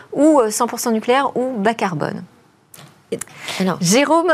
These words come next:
Nicole, à vos côtés, consultant indépendant en infrastructure télécom et informatique. Vous êtes, vous, un expert de toutes ces infrastructures, hein, de la fibre optique, réseau mobile, data center.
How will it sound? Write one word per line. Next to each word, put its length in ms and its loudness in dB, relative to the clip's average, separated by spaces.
Nicole, 400 2
à 80 4
vos 140 2
côtés, 500 2
consultant 480 2
indépendant 440 2
en 80 2
infrastructure 580 -2
télécom 580 2
et 280 2
informatique. 760 0
Vous 120 2
êtes, 240 -2
vous, 220 -2
un 260 2
expert 580 2
de 80 -4
toutes 160 -4
ces 200 0
infrastructures, 680 0
hein, 60 0
de 40 -2
la 80 2
fibre 280 0
optique, 320 -2
réseau 240 -2
mobile, 340 0
data 240 0
center. 540 2